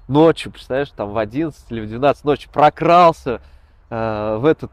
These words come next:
парк. Ог-, он огромный, он больше, чем вот эти дубки,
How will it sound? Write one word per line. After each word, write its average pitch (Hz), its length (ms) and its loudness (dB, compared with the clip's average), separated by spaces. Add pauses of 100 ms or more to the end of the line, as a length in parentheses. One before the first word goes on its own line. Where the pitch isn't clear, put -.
(120)
парк. 147 380 2
Ог-, 147 260 2
он 165 180 4
огромный, 156 540 2
он 123 180 -6
больше, 151 320 -4
чем 123 160 -6
вот 113 140 -8
эти 110 260 -8
дубки, 123 500 -8